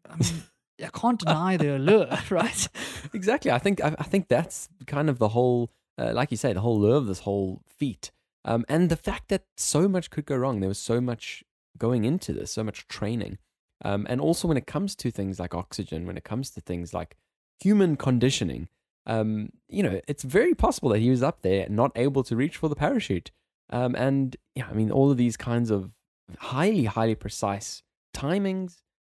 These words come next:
Speaker 2: uh, in terms of the oxygen levels, in terms of actually holding on for long enough, switching to the parachute at the right time, pressure, all of those kinds of things, and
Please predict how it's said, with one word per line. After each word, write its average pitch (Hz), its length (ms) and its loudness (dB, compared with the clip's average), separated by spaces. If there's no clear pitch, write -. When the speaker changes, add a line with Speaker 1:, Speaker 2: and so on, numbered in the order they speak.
Speaker 2:
uh, 50 300 -2
in - 180 -4
terms 101 160 -2
of 92 60 -4
the 98 160 -6
oxygen 147 400 -6
levels, 143 460 -4
in 104 120 -2
terms 95 300 -6
of 87 180 -8
actually - 300 -10
holding 92 420 -2
on 156 140 0
for - 140 -4
long 160 220 4
enough, 147 260 -2
switching - 380 -6
to - 60 -12
the - 60 -10
parachute 131 380 -6
at 156 120 -2
the 147 60 -2
right 139 240 -2
time, 143 440 0
pressure, 143 720 2
all 185 280 8
of 135 80 4
those 135 240 4
kinds 98 260 -4
of 95 80 -8
things, 110 220 -4
and 156 400 2